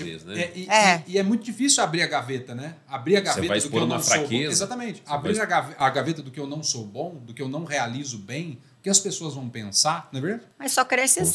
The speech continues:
Speaker 1: certeza.
Speaker 3: se
Speaker 2: Exatamente.
Speaker 3: você jogar pra fora pra
Speaker 2: Exatamente. Quando você joga pra fora a sua vulnerabilidade,
Speaker 3: Se
Speaker 2: você não
Speaker 3: conecta
Speaker 2: só
Speaker 3: com alguém.
Speaker 2: conecta com as pessoas, mas você se conecta com a sua consciência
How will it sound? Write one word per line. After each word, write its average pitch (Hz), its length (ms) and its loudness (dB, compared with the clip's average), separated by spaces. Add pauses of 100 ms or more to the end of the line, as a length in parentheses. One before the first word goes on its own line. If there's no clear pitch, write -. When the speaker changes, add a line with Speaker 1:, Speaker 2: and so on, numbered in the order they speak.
Speaker 1:
certeza. 247 140 -2
Speaker 3:
se 214 140 4
Speaker 2:
Exatamente. 220 240 4
Speaker 3:
você 226 140 4
jogar 220 360 4
pra 208 180 -8
fora 196 340 -4
pra 226 420 -2 (380)
Speaker 2:
Exatamente. 220 440 2 (160)
Quando 226 220 2
você 233 320 4
joga 151 480 -2
pra 185 160 0
fora 117 560 -8 (480)
a 120 80 0
sua 202 260 8
vulnerabilidade, 123 1120 -4 (320)
Speaker 3:
Se - 200 -20
Speaker 2:
você - 100 6
não 202 80 12
Speaker 3:
conecta 202 280 8
Speaker 2:
só 208 80 8
Speaker 3:
com 226 120 4
alguém. 226 440 8
Speaker 2:
conecta 120 420 -12 (260)
com 117 100 -10
as 117 140 2
pessoas, 131 800 -6 (420)
mas 123 480 4 (140)
você 151 640 4 (320)
se - 380 8
conecta 202 680 4
com 214 140 -12
a 175 40 -6
sua 214 280 0
consciência 208 960 -2